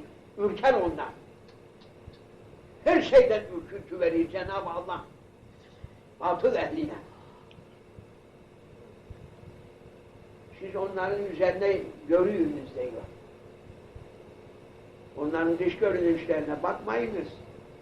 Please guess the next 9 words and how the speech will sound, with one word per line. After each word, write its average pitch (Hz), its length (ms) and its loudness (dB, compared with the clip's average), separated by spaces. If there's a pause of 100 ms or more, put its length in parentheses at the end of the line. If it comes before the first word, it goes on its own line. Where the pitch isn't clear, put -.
(360)
Birden 180 360 10
yıkılacak 127 600 -2
onlar." 131 320 -14 (1500)
Dediği 170 320 4
halde 202 320 2
gitmediler. - 640 -6 (580)
Dediler, 160 380 0
"Ya 214 140 4
Musa, 190 360 0